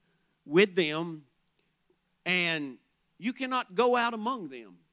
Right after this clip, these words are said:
Then the Spirit of the Lord gets very, very blunt with him in these last two scriptures. He said, "And I will make your tongue cling to the roof of your mouth," meaning you're not gonna talk till I get ready for you to talk,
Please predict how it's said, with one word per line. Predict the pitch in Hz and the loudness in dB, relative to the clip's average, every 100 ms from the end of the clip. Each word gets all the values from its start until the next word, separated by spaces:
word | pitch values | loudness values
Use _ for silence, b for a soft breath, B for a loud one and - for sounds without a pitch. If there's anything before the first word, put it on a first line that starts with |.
| _ _ _ _ _ - - | _ _ _ _ _ -20 -8
Then | 190 214 | -6 -4
the | 170 | -6
Spirit | - - 196 175 | -6 4 4 4
of | 127 | -2
the | |
Lord | 147 165 165 | 0 2 0
gets | 147 - | -2 -12
very, | 131 190 202 165 143 | -8 0 0 0 -4
very | 127 - 214 202 185 | -8 0 0 2 0
blunt | 151 156 135 - _ _ _ _ _ _ _ _ _ | 0 -2 -4 -6 _ _ _ _ _ _ _ _ _
with | - 127 | -6 -2
him | 165 165 | 0 2
in | 156 127 131 | 0 -2 -4
these | 156 139 | -4 0
last | 170 165 - | 2 0 -2
two | 185 | -6
scriptures. | 175 - 160 160 160 | -4 -6 -6 -8 -10
He | 170 | -6
said, | 175 156 | -6 -4
"And | |
I | 165 180 | -2 -2
will | 170 151 135 - 120 | 0 0 -2 -6 -14
make | 147 196 190 | -4 -2 0
your | 208 | -2
tongue | 190 196 202 175 | -2 -2 -2 -2
cling | - 202 196 175 | -4 -4 -4 -6
to | 165 | -6
the | 147 | -2
roof | 190 185 | -2 -2
of | 156 | -4
your | 165 170 | -2 -2
mouth," | 175 180 120 - | -2 -4 -6 -10
meaning | 135 170 170 135 123 127 127 - | -2 0 2 -2 -6 -14 -20 -20
you're | 120 165 | -6 0
not | 226 226 | 2 0
gonna | 214 | -2
talk | 190 196 143 | -4 -4 -4
till | 139 | -4
I | 143 | -4
get | 147 151 | -2 -6
ready | 156 127 101 | -2 -4 -4
for | - 113 | -10 -10
you | 110 | -10
to | 95 | -10
talk, | 120 95 - | -16 -16 -18